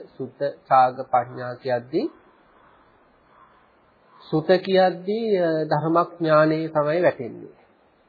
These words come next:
ප්‍රඥාව කියද්දී ඒ ධර්මඥානය ජීවිතේ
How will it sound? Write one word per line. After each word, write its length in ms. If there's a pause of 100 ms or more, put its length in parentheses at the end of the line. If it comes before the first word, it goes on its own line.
(1120)
ප්‍රඥාව 540
කියද්දී 600 (420)
ඒ 300
ධර්මඥානය 960 (360)
ජීවිතේ 680